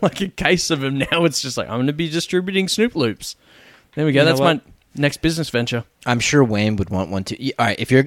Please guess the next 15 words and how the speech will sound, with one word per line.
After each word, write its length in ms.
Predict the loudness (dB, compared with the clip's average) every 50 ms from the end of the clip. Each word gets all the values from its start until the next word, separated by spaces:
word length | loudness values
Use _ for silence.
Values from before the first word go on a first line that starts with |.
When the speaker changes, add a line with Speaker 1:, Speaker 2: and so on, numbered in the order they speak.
| 2 -2
Speaker 2:
if 100 | 0 2
you're 100 | 2 4
gonna 200 | 4 2 2 2 4
order 560 | 4 6 6 6 6 6 4 4 2 0 0 2
a, 60 | 2
a, 520 | 2 2 4 2 0 0 2 2 0 0 0 2 2
a 100 | 2 2
Speaker 1:
<laughs> 80 | 4
Speaker 2:
bundle 420 | 4 2 4 4 6 6 6 8 6
of 160 | 6 4 4
'em, 220 | 2 0 0 -2 _ -4 -4 -4 _ -4
let 260 | 0 2 2 4 4
us 220 | 4 2 2 -2 -2
know. 260 | -2 -2 0 2 4
Speaker 1:
Yeah, 220 | 4 4 4 4